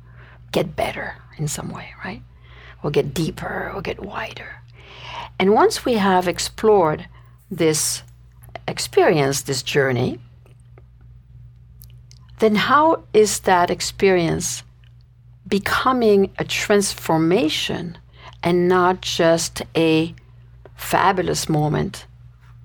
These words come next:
a fabulous day, or fabulous retreat? But it becomes who we are, not just something we do. And I'm really interested in the process of empowerment and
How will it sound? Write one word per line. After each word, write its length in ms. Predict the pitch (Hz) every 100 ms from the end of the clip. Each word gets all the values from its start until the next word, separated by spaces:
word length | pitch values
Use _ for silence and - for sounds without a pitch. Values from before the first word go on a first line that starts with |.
| -
a 20 |
fabulous 520 | - 147 139 147 147 -
day, 300 | 139 143 147
or 80 |
fabulous 600 | - - - - - -
retreat? 520 | 208 - 208 180 - - - - - -
But 120 | 196
it 120 | 180
becomes 540 | 208 202 - 269 269
who 160 | - -
we 240 | 214 170
are, 460 | 160 185 180 - -
not 140 | - 190
just 240 | 190 175
something 420 | - 160 156 151
we 120 | 151 -
do. 360 | - 143 - 185 - - - - - -
And 120 | 208
I'm 120 | 220
really 260 | 277 277 262
interested 680 | 208 226 226 208 - 165
in 140 | 156 165
the 80 | 170
process 500 | - 156 156 156 160
of 180 | 147 -
empowerment 920 | 143 135 - - - - - - - - - - - -
and 320 | 175 170